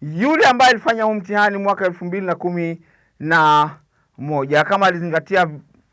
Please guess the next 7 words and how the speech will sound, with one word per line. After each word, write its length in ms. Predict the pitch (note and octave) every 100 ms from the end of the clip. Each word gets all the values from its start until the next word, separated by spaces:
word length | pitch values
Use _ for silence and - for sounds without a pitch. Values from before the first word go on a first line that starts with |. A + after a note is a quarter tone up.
| _ _ -
hatua 420 | D#3 D#3+ - E3
hizo, 480 | F3+ A#3+ F3 E3+ F3 _ _ -
bila 200 | D3 C#3+
shaka 400 | E3+ E3 D#3 -
alivuna 500 | C#3+ C3+ E3 D#3 C#3
alama 300 | C#3 C3+ C#3
nyingi. 380 | F3+ D#3 C3